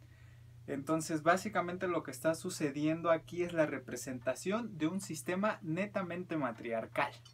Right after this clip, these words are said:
Es decir, el batá, la palabra batá, que significa familia, representa esta sección matriarcal de la familia, la mamá con sus dos hijos,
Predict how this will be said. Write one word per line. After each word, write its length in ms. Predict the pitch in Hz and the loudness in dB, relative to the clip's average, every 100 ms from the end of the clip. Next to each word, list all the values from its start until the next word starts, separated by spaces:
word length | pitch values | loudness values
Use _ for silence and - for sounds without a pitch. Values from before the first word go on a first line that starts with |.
| - - - - - - | -20 -20 -20 -20 -20 -10
Es 180 | 147 147 | -4 0
decir, 440 | 156 156 165 160 - - | 0 2 2 2 0 -2
el 240 | 147 139 | -2 4
batá, 500 | 131 131 - 190 214 220 - | 4 4 6 6 6 -2 -2
la 200 | 131 - | -2 2
palabra 380 | 131 147 156 | 2 6 6
batá, 360 | 151 156 165 160 | 6 6 4 4
que 80 | 127 | 0
significa 560 | 127 123 123 151 156 | -8 -8 -6 -4 -4
familia, 560 | 156 165 185 208 190 254 - - - - | -2 -2 0 0 0 -2 -6 -20 -20 -2
representa 760 | 147 147 156 151 202 208 202 | 0 2 0 0 0 4 4
esta 280 | 190 185 175 | 4 2 -2
sección 400 | - 135 - 190 | -2 -4 -2 0
matriarcal 760 | 175 139 123 123 120 - 143 139 | 2 0 0 0 -2 -2 -2 -2
de 60 | |
la 160 | 131 120 | -4 -6
familia, 560 | - 117 117 110 110 - | -6 -8 -6 -6 -8 -8
la 180 | 139 160 | 2 4
mamá 460 | 175 175 175 220 | 4 2 2 2
con 180 | - 165 | 0 -4
sus 180 | 151 131 | -4 -4
dos 240 | 143 131 | -4 -4
hijos, 380 | 127 120 113 - | -10 -10 -14 -14